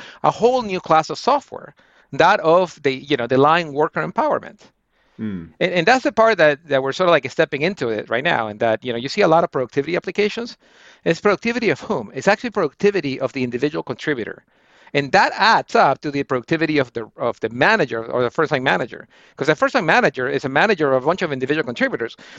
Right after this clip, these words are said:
Speaker 1: And most of the time, the first line manager happens to be a great individual contributor that got promoted so they can
Speaker 2: Mm.
Speaker 1: teach other individual contributors how to do their job better. So that person also deserves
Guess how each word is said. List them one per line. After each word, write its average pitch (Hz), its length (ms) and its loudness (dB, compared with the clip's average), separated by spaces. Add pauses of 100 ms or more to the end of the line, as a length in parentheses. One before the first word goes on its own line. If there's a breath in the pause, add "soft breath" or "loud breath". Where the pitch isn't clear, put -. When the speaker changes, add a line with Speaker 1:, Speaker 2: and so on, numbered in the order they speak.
(140 loud breath)
Speaker 1:
And 151 100 0
most 269 240 0
of 226 60 0
the 196 40 0
time, 151 300 0
the 127 80 -8
first 180 220 -4
line 160 80 -2
manager 180 320 0
happens 165 340 0
to 156 80 -6
be 160 140 0
a 139 180 2
great 160 300 2
individual 143 320 0
contributor 135 320 -2
that 117 80 2
got 120 100 2
promoted 113 440 -4 (160 loud breath)
so 135 180 0
they 165 120 4
can 196 140 0
Speaker 2:
Mm. 185 40 -16
Speaker 1:
teach 143 200 -2
other 143 240 0
individual 127 340 -4
contributors 120 360 -8
how 117 80 -8
to 110 240 -6
do 107 160 -14
their 104 180 -10
job 107 240 -2
better. - 260 -6 (200 loud breath)
So 143 160 -2
that 233 240 2
person 160 240 0
also 147 260 2
deserves 120 600 0